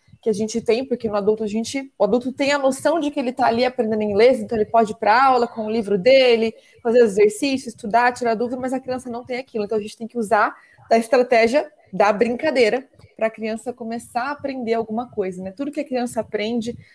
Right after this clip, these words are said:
na vida é através da brincadeira, então a gente preza muito isso na Kind School. Não é uma, uma aula de inglês tradicional, que a criança vai sentar numa cadeirinha, ou, não, ela tem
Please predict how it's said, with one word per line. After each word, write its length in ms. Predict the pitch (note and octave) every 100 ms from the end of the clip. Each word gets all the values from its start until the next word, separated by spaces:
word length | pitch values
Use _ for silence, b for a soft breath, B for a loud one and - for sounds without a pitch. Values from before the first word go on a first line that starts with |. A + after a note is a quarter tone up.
| B -
na 120 | G#3
vida 280 | F#3 A3 A#3+
é 80 |
através 480 | A3 A3+ A#3 G#3+ A3
da 100 | A3
brincadeira, 600 | G3+ G#3+ G#3+ F#3+ F3+ A#3+
então 180 | A3+ G#3
a 20 |
gente 300 | G#3 A3+ -
preza 340 | A3 G#3+ G#3 G#3
muito 360 | G#3 A#3+ B3
isso 360 | A3 A3 - A3 B B B
na 120 | G#3+ G#3+
Kind 260 | A3 G#3
School. 460 | - - A3+ C4 C#4
Não 280 | A3 A3 A#3
é 160 | G#3+ A3+
uma, 680 | A3 G#3+ G#3+ G3+ F#3+ F#3 b b -
uma 160 | A3 A3+
aula 240 | B3+ C4+
de 140 | A3+ B3
inglês 320 | A#3 B3 B3+
tradicional, 760 | A3+ A3+ - A3 G3 A3+ B3+
que 120 | B3 A#3
a 40 |
criança 300 | A3+ A3+ A3+
vai 100 | G#3
sentar 600 | G#3+ G#3+ G3 A3+ B3 A#3+
numa 160 | A3 A3
cadeirinha, 720 | G#3+ G3 G3+ C4 B3+ A#3+ A3+
ou, 240 | G#3+ G#3
não, 240 | G#3 G3 G3
ela 180 | A3 A3+
tem 320 | B3+ B3